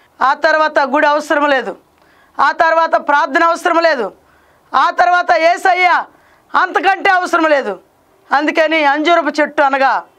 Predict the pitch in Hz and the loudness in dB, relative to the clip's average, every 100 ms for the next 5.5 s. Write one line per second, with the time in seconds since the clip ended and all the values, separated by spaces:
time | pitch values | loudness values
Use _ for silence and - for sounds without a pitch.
0 | _ _ _ _ _ - 330 339 339 320 | _ _ _ _ _ -4 0 2 2 2
1 | 302 311 311 302 262 190 - _ _ _ | 0 -2 -2 0 0 -2 -8 _ _ _
2 | _ 285 381 370 381 359 - 320 349 370 | _ -2 0 0 0 0 0 -2 -2 -2
3 | 330 320 294 285 277 269 247 220 175 _ | -2 0 0 2 0 -2 -2 -4 -8 _
4 | _ _ _ _ _ _ 285 294 349 403 | _ _ _ _ _ _ -4 0 0 0
5 | 415 403 370 247 | 0 0 0 -2